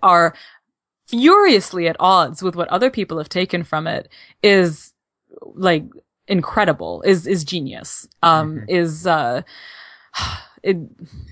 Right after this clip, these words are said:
Speaker 2: There's,
Speaker 1: it's just fantastic.
Speaker 2: there's something else there that I, that occurs to me, and it touches on athletics again slightly, but, um,
Speaker 1: Mm-hmm.
Speaker 2: I don't know if you, you may not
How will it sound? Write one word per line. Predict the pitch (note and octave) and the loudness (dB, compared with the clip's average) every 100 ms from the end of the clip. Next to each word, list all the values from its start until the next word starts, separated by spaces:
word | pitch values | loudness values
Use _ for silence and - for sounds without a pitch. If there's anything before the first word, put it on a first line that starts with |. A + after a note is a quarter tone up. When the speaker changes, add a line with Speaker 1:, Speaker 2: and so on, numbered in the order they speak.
| _ _ _ | _ _ _
Speaker 2:
There's, | - D#3+ - _ | -20 -20 -20 _
Speaker 1:
it's | F#3 | -4
just | F#3+ - | -2 -2
fantastic. | E3 - D#3 - | -4 -4 -8 -10
Speaker 2:
there's | D3+ - | -14 -14
something | F3 B2+ | -10 -8
else | A2 - | -8 -6
there | G#2+ G2 | -6 -4
that | G2 | -4
I, | F#2 G2+ A2 | -6 -8 -10
that | G2+ | -10
occurs | - G#2+ - | -6 -8 -8
to | G2+ | -14
me, | F#2+ | -12
and | F2+ | -12
it | F2+ _ _ _ | -12 _ _ _
touches | A2+ - F#2 | -14 -14 -12
on | F#2+ F2+ F2 _ _ - | -12 -14 -20 _ _ -20
athletics | - A2 G#2 - | -12 -10 -8 -10
again | F#2 F2+ G#2 | -12 -12 -14
slightly, | - G2+ G2 F2 F2 - | -8 -8 -8 -16 -20 -8
but, | G#2+ G#2 | -6 -4
um, | G#2+ F#2+ G2+ | -6 -4 -6
Speaker 1:
Mm-hmm. | C#3+ D#3+ - | -10 -16 -8
Speaker 2:
I | |
don't | G#3+ | -4
know | D#3+ | -4
if | A#2+ | -4
you, | A#2 A2+ G2+ F#2 _ _ _ _ C3 | -6 -6 -8 -14 _ _ _ _ -12
you | A#2+ | -6
may | G#2+ | -4
not | G2 - | -4 -6